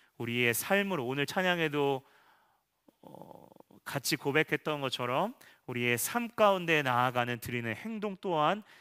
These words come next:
예배라는 것입니다. 이것은 율법적인 삶과는 여러분 다른데요. 율법적인 행동은 우리의 삶이 하나님을 만족시킬 수 있다라고 하는 생-,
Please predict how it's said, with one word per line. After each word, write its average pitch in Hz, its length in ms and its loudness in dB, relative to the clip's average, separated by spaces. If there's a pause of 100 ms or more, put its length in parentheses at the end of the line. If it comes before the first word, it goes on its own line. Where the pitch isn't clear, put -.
(240)
예배라는 123 640 -2
것입니다. 90 640 -14 (760)
이것은 147 440 0
율법적인 160 680 -2
삶과는 175 600 0
여러분 117 280 -4
다른데요. 107 760 -6 (640)
율법적인 185 600 0
행동은 180 600 2 (360)
우리의 196 460 4
삶이 208 720 2 (300)
하나님을 214 560 0
만족시킬 170 760 -2
수 - 140 -6
있다라고 156 480 2
하는 143 140 2
생-, 143 300 -2